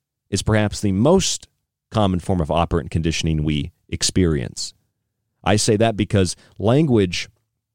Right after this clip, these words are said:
in one respect, seems to be deteriorating. People don't communicate. They don't use words properly.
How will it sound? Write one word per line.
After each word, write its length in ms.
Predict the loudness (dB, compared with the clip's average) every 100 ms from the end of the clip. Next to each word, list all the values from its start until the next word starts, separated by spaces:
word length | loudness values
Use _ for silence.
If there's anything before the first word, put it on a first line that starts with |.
| _ _ _ _ _ _ _
in 160 | -2 2
one 400 | 2 2 0 -2
respect, 480 | -2 -4 0 -2 -2
seems 240 | -2 -2
to 80 | 0
be 100 | -2
deteriorating. 1040 | -2 -8 -2 2 4 2 -2 -4 -6 -8 -10 _ _ _ _ _
People 260 | 0 2 2
don't 180 | 0
communicate. 640 | 0 2 2 2 2 0 2
They 80 | 0
don't 200 | 0 0
use 300 | 0 0 -2
words 580 | 0 4 4 2 0
properly. 680 | -4 -2 0 0 0 0 -2